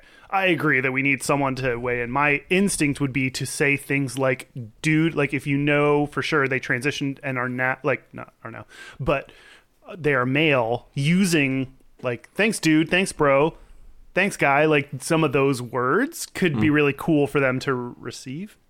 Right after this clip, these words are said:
Speaker 1: Again, I don't, that's my instinct, but yeah, I agree. If, if, if someone knows better, knows, knows the right way to handle those situations, let us know. 'Cause, um, yeah, like, let us help, help us support the people we want to, like trans people.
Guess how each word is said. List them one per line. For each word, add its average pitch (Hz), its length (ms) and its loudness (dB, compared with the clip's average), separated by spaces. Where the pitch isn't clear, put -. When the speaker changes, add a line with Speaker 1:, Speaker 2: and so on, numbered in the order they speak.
Speaker 1:
Again, 147 400 2
I 160 140 4
don't, 156 120 2
that's 170 220 2
my 196 160 4
instinct, 135 460 -2
but 131 200 0
yeah, 156 180 4
I 139 80 2
agree. 135 360 -2
If, - 340 -6
if, - 220 -8
if - 160 -12
someone 170 360 2
knows 143 320 2
better, 139 440 0
knows, 131 360 -2
knows 139 260 -2
the 127 100 -2
right 123 320 -2
way 123 100 -6
to 120 80 -6
handle 117 260 -6
those 120 160 -8
situations, 147 560 -10
let 120 140 -4
us 110 140 -12
know. 107 320 -12
'Cause, - 320 -12
um, 110 340 -10
yeah, 147 180 4
like, 120 260 -4
let 160 220 4
us - 300 -2
help, 160 280 0
help 165 220 0
us 143 120 2
support 123 560 -4
the 127 80 -4
people 120 260 -8
we 113 120 -6
want 110 200 -12
to, 117 140 -14
like 110 120 -14
trans 110 260 -14
people. 120 320 -20